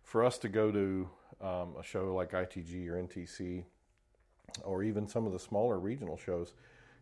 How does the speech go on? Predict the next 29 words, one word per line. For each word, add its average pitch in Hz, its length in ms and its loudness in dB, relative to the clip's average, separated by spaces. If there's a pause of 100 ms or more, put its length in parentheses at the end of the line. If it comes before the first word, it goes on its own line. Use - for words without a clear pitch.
you 104 60 -2
know, 92 80 0
we 95 100 0
wanna 92 180 -2
take 98 240 -4
a 92 40 -6
fair 92 200 -2
representation. 90 880 -4
But - 220 -6 (380)
for 117 100 6
us 113 120 6
to 110 100 -6
be 104 80 2
able 95 160 2
to 87 80 -4
take 110 280 -4
fourteen, 95 500 -6
fifteen 90 400 -8
horns, 90 580 -4 (580)
you 101 80 -2
know, 95 120 0
that 95 220 2
represents, 95 920 -2 (280)
um, 90 540 0 (100)
about 90 340 -4
two 139 240 -4
months 101 440 0
worth 90 340 -4
of, 85 180 -4